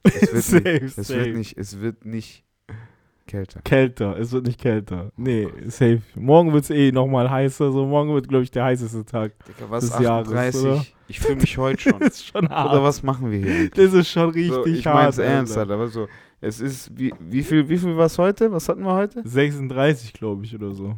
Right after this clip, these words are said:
Speaker 1: Sick, Kerem. Ich hab grad eine Google-Nachricht bekommen, von wegen morgen,
Speaker 2: Hitzealarm.
Speaker 1: morgen,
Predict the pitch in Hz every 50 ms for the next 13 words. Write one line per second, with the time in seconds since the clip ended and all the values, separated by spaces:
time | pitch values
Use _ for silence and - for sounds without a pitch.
0 | 104 - - - - - - 110 98 - - - - - 98 101 104 101 87 85
1 | - _ - - - _ - - 135 110 - - - 147 160 - 151 127 127 147
2 | 151 147 147 143 143 143 147 147 - - - 143 131 - 143 135 127 131 131 -
3 | _ _ _ _ _ - 120 113 107 120 120 117 110 107 107 107 107 _ _ _
4 | _ _ _ - 107 117 127 165 160 165 170 156 156 147 135 131 127 127 120 117
5 | 113 113 113 113 123 139 156 165 175 180 165 170 175 175